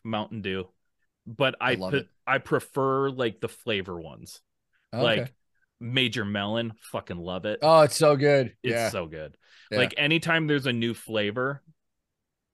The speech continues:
Speaker 1: I'm just, I'm,
Speaker 2: I ju-
Speaker 1: I'm ready to try it.
Speaker 2: I just tried the blue one the other day, the one for this summer.
Speaker 1: Okay, I
Speaker 2: It's
Speaker 1: haven't
Speaker 2: it's
Speaker 1: tried it yet.
Speaker 2: It's, it's, it's okay. I don't hate it. I'm not
Speaker 1: I'm
Speaker 2: gonna go out of my
Speaker 1: excited,
Speaker 2: way
Speaker 1: though.
Speaker 2: to get it again, but yeah.
Speaker 1: Well, I'm excited to go out of my way to get it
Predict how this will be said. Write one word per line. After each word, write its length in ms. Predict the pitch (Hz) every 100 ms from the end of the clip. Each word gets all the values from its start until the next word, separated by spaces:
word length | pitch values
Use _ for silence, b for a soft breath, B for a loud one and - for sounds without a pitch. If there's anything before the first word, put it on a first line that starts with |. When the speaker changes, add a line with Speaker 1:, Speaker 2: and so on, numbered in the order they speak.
| _ -
Speaker 1:
I'm 200 | 101 98
just, 360 | 101 - - - -
I'm, 300 | 104 95 80
Speaker 2:
I 100 | 135
ju- 80 | 170
Speaker 1:
I'm 340 | 101 92 85
ready 280 | 92 92 85
to 80 | 82
try 280 | - 85 78
it. 80 | 117
Speaker 2:
I 60 |
just 220 | 147 151
tried 220 | - 175 156
the 60 |
blue 260 | 117 123 135
one 180 | 120 107
the 80 |
other 160 | 107 107
day, 120 | 107
the 100 | 107
one 160 | 107 113
for 120 | -
this 180 | 110 -
summer. 420 | 110 113 123 120 _ _ _ -
Speaker 1:
Okay, 220 | 120 120
I 20 |
Speaker 2:
It's 100 | -
Speaker 1:
haven't 220 | 117 120 120
Speaker 2:
it's 80 |
Speaker 1:
tried 220 | 117 107 98
it 80 | 78
yet. 200 | 82 - 107
Speaker 2:
It's, 560 | 339 453 403 349 339 277
it's, 220 | 302 -
it's 200 | 370 -
okay. 560 | - 127 117 135 135 139 - -
I 60 | 147
don't 120 | 151
hate 120 | 120
it. 100 | 123 - _ _ _ _ _ _ _ -
I'm 60 |
not 80 | 190
Speaker 1:
I'm 60 | 190
Speaker 2:
gonna 120 | 175
go 80 | 170
out 60 |
of 60 | 139
my 60 | 139
Speaker 1:
excited, 60 |
Speaker 2:
way 60 | 139
Speaker 1:
though. 60 | 143
Speaker 2:
to 80 |
get 160 | 123 120
it 60 | 104
again, 280 | 95 95 95
but 180 | 90
yeah. 200 | 87 92 - _ _ _ _
Speaker 1:
Well, 140 | 104
I'm 140 | 90 110
excited 360 | 101 131 117
to 60 | 104
go 160 | 113 104
out 140 | 101
of 60 | 92
my 220 | 92 95
way 180 | 87 78
to 80 | 78
get 220 | 80 76
it 140 | 73